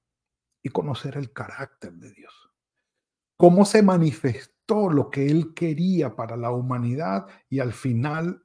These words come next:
vino en nuestro Señor Jesucristo, lo podemos conocer. Ahora, el mejor, el más palpable conocimiento de Dios el Padre lo podemos tener en nuestro Señor Jesucristo.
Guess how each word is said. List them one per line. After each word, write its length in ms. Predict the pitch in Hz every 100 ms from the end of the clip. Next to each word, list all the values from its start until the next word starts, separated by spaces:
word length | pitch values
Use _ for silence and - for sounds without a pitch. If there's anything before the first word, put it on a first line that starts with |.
| -
vino 760 | 127 120 170 160 139 143 -
en 220 | 139 131 120
nuestro 640 | 139 143 - 147 135 123 -
Señor 400 | - 117 135 104
Jesucristo, 680 | 101 110 - 165 160 - - _ _ _ _ -
lo 160 | 120
podemos 400 | 120 120 113 95
conocer. 420 | - 113 110 - - _ _ _ _ - _
Ahora, 460 | 101 107 151 - - _ _ _ _ _ _ _ _
el 240 | 139 120
mejor, 560 | 120 127 95 139 170 147
el 160 | 113
más 300 | 107 127 123 - _ _
palpable 960 | 170 170 120 - - 147 170 151 113 107
conocimiento 1040 | 123 110 107 117 98 123 151 151 151 110
de 140 | 107
Dios 340 | 107 127 131 165
el 200 | 123 117
Padre 440 | 135 135 175 180
lo 140 | 147
podemos 440 | - 110 113 147 98
tener 300 | 127 120 131
en 100 | 131
nuestro 320 | 113 - 113
Señor 340 | - 101 110
Jesucristo. 640 | - 202 - - - _